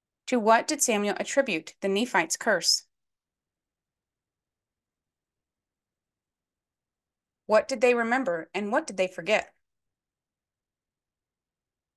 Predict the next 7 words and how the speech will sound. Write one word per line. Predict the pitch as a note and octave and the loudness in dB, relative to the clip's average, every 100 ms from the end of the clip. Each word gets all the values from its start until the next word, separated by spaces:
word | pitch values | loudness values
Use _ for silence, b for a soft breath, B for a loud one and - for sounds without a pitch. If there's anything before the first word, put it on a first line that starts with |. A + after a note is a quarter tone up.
| _ _ _ _ _ _ _ - | _ _ _ _ _ _ _ -2
Why | G3 | 0
is | G3+ G#3 | 2 0
this | G#3 | 0
important | G3+ F#3+ C4 B3+ D#3+ - | -2 0 -2 -2 -8 -8
in | F3+ | -4
your | G3 | -2
life? | G3+ D3+ - | -2 -4 -8